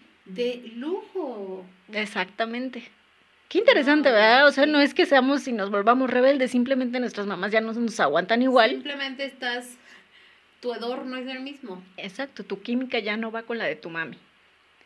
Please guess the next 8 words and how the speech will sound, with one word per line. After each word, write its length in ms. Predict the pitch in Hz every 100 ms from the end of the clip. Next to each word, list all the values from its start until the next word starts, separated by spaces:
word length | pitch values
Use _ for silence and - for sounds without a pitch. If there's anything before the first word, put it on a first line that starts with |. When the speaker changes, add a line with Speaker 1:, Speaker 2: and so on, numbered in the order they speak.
| _ _ _ _ 180
Speaker 1:
Wow. 380 | 180 165 151 147 _ _ _ _ _ _ -
Speaker 2:
Es 180 | 269 285
química 480 | 320 311 294 220 185
simple, 340 | 202 170 190
no, 200 | 214 233
no 160 | 233 240
pasa 240 | 240 240
nada. 260 | 202 165 143